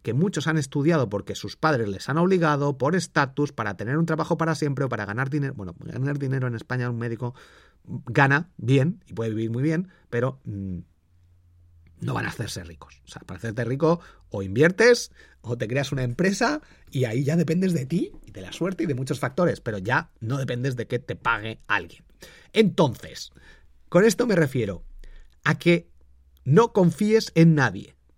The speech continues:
ni en un médico, ni en un psicólogo, ni en alguien que tenga bata, ni en un experto,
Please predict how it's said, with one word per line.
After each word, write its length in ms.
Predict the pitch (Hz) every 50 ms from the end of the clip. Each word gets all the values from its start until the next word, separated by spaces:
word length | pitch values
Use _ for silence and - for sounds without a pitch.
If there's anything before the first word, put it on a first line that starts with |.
| _
ni 340 | - 127 131 139 147 151 156
en 220 | 156 151 156 151 160
un 160 | 180 220 233
médico, 600 | 185 143 127 107 110 - - - - 104 107 107
ni 140 | 113 127 131
en 100 | 135 170
un 100 | 208 208
psicólogo, 720 | - - 214 170 - 131 123 113 98 95 95 90 104 104
ni 100 | 113 120
en 80 | 127 156
alguien 240 | 170 180 202 202
que 100 | 180 190
tenga 280 | 170 185 180 185 180 165
bata, 460 | 101 110 113 - _ - 95 80 -
ni 140 | 101 113 120
en 100 | 123 135
un 100 | 165 196
experto, 640 | 185 139 - - - 143 120 - - - 85 -